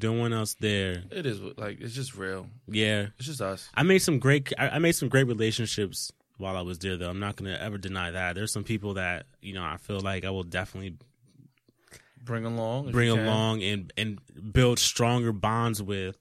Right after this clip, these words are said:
Speaker 1: walking out of the door. But for the majority of my time there, definitely, um, was a challenge,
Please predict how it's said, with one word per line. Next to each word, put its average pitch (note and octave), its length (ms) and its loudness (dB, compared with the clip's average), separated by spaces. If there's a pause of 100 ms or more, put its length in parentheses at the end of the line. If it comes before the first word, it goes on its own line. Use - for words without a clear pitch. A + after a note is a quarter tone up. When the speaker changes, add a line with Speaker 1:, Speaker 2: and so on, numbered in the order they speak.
(140)
Speaker 1:
walking G2+ 400 -4
out G2 140 -2
of F#2 60 -6
the F2+ 80 -4
door. G2+ 320 0
But F2+ 240 -4
for G#2+ 160 -2
the F#2+ 100 -2
majority A2 500 0
of G#2 100 -4
my G2+ 140 -6
time G2 380 -4
there, G#2 200 -2
definitely, G2 640 -4 (560)
um, F#2 540 -2
was G2+ 160 -2
a G2+ 40 -2
challenge, A2+ 600 2